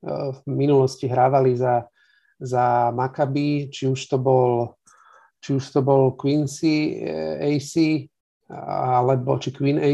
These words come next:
C a, a Tyler Dorsey. Tak to bolo také milé.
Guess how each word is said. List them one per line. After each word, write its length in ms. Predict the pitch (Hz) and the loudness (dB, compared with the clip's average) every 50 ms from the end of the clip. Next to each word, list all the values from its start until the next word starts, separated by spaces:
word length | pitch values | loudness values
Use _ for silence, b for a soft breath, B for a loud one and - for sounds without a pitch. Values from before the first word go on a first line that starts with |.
| 143 | 0
C 400 | 143 - - 156 143 147 151 - | -2 -2 -2 0 0 0 -2 0
a, 80 | - 131 | 2 2
a 60 | 123 123 123 123 123 123 123 123 123 127 123 - _ _ _ _ _ b b b b b b b b b b b b b _ - 139 131 131 127 - | 4 4 4 4 4 4 2 2 2 0 -2 -6 _ _ _ _ _ b b b b b b b b b b b b b _ -4 -2 -2 -2 0 2
Tyler 400 | 139 139 147 147 143 131 127 120 | 4 6 6 6 4 2 2 0
Dorsey. 480 | 131 127 123 117 - - 117 - - _ _ _ _ _ _ _ _ _ _ _ _ _ _ _ _ _ _ _ _ _ _ _ _ _ _ _ _ _ _ _ _ _ _ _ _ | 0 0 -2 -2 -4 -10 -12 -12 -14 _ _ _ _ _ _ _ _ _ _ _ _ _ _ _ _ _ _ _ _ _ _ _ _ _ _ _ _ _ _ _ _ _ _ _ _
Tak 240 | 143 131 - - | -10 -10 -6 -4
to 80 | 143 131 | -2 2
bolo 160 | 135 131 131 | 2 2 2
také 240 | 135 131 131 151 127 | 0 -2 -2 0 2
milé. 400 | 117 127 143 160 175 185 185 | 2 4 4 6 4 4 2